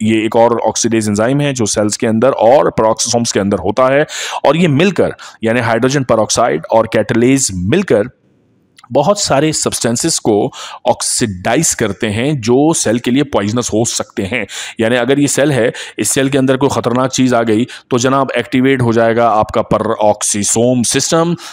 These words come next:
इसमें से हाइड्रोजन peroxide निकलेगा, इसमें से catalases निकलेंगे और इस ख़तरनाक चीज़ को ऑक्सीडाइज करके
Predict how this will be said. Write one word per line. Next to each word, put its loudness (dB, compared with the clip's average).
इसमें -2
से -2
हाइड्रोजन 0
peroxide 2
निकलेगा, 2
इसमें -2
से -2
catalases 0
निकलेंगे 0
और 2
इस -2
ख़तरनाक -2
चीज़ -2
को 2
ऑक्सीडाइज -2
करके -2